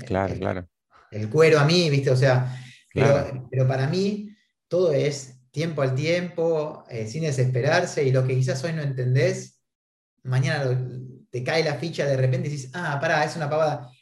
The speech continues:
Speaker 2: A veces también es como vos dijiste, está bueno que haya, eh, tanta, tantas fuentes, ¿no? de información. A veces puede ser que te sobresatures y quieras ver todo
Speaker 1: Ujú,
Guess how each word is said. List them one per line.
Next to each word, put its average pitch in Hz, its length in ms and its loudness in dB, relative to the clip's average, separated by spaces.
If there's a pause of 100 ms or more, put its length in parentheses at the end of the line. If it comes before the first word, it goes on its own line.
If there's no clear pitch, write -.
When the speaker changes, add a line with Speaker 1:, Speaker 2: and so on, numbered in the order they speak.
Speaker 2:
A - 80 -4
veces 190 240 -2
también 190 420 -2
es 135 100 -8
como 143 220 -6
vos 151 120 -4
dijiste, 131 300 -2
está 131 140 -2
bueno 170 220 -2
que 160 60 -4
haya, - 320 -8 (380)
eh, 117 520 -4 (480)
tanta, 156 640 4
tantas 151 300 2
fuentes, 131 420 4
¿no? 147 140 2
de 147 80 0
información. 127 440 0
A 170 40 4
veces 196 220 2
puede 180 160 2
ser 170 100 0
que 156 120 -4
te - 60 -2
sobresatures 127 680 -2
y 123 80 -4
quieras 151 200 -4
ver 151 140 -8
todo 104 320 0
Speaker 1:
Ujú, 92 240 -6